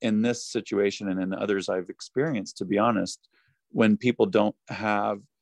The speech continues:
meaningful dialogue, they begin to fantasize, and our minds fill in all these blanks and words that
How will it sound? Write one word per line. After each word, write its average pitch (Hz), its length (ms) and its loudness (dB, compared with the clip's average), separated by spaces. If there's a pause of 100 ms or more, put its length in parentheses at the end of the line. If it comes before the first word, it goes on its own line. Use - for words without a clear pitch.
(100)
meaningful 107 480 -4
dialogue, 95 680 -2 (140)
they 110 120 4
begin 101 380 -2
to 95 260 0 (100)
fantasize, 143 680 -8
and 98 100 0
our 104 120 6
minds 113 580 4
fill 120 220 4
in 139 100 0
all 110 120 0
these 98 200 -4
blanks 110 360 -6
and 98 100 -10
words 139 280 -6
that 92 220 6